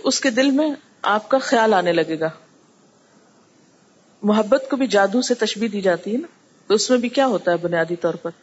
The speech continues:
ایک شخص دوسرے کے بارے میں سوچتا ہے اور وہ سوچ اتنی فوکسڈ ہوتی ہے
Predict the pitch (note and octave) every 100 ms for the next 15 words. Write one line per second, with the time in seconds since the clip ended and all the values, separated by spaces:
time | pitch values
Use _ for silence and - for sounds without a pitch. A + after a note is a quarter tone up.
0 | _ _ - B3+ C#4 - D4+ A#3 G3 G#3
1 | B3 C4 B3+ C4 C#4 C#4 C4+ C4 - D#4
2 | E4+ - _ _ _ _ _ - A3+ B3+
3 | B3+ D4 E4+ C#4 - E4 - A#3+ E4+ F4
4 | E4 D#4+ D#4 D#4+